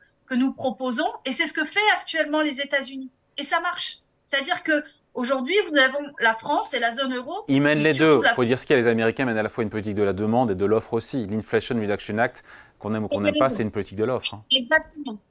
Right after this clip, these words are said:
Speaker 1: Vous avez raison. En fait, c'est pas tant une politique de la demande qu'une politique des besoins qu'il faut mener. C'est-à-dire, euh, booster la demande, euh, la demande interne,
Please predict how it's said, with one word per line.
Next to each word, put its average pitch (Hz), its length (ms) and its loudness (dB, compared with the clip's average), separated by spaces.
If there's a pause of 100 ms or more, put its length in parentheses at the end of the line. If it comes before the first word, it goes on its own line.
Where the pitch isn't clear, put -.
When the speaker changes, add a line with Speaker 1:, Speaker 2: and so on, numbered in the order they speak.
(300)
Speaker 1:
Vous 247 80 2
avez 285 160 4
raison. 302 200 -2
En 240 60 0
fait, 359 160 2
c'est 302 140 2
pas 330 160 4
tant 339 160 4
une 294 100 2
politique 269 420 -4
de 247 120 0
la 262 140 4
demande 311 300 -4
qu'une 254 140 -6
politique 262 360 -6
des 247 120 -2
besoins 254 480 -2
qu'il 214 200 -16
faut 208 120 -12
mener. 190 320 -8 (260)
C'est-à-dire, 226 460 0 (340)
euh, 190 160 -2 (120)
booster 339 440 -2
la 247 140 4
demande, 247 480 -2
euh, 190 260 -4
la 196 140 0
demande 208 360 -2
interne, 202 360 0